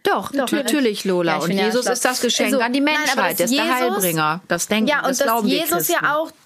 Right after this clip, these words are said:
Speaker 2: für die Liebe der anderen, um, also um, ne, der wurde ja auch gekreuzigt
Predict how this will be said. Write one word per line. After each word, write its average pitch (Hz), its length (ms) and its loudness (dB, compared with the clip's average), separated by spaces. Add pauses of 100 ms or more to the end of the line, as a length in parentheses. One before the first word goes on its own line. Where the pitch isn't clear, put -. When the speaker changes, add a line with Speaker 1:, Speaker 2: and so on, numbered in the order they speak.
(160)
Speaker 2:
für - 240 -4
die 220 120 -2
Liebe 277 440 0
der - 160 -2
anderen, 302 320 -2
um, 233 160 -4
also 214 280 -4
um, 220 160 -4
ne, 262 180 0 (420)
der 247 460 -4
wurde 277 140 0
ja 262 100 -2
auch 262 80 -18
gekreuzigt 247 960 -4